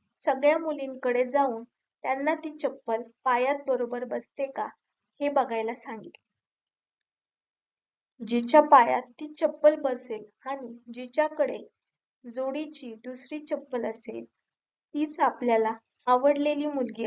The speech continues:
असणार असा राजकुमाराचा विचार होता. सैनिक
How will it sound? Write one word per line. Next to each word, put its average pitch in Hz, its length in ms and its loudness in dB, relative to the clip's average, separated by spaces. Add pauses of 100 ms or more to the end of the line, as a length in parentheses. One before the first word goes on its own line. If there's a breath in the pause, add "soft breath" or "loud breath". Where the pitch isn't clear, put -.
असणार 262 680 -6
असा 294 260 0
राजकुमाराचा 220 920 -2 (120)
विचार 233 400 -6
होता. 226 340 -10 (2250)
सैनिक 262 580 2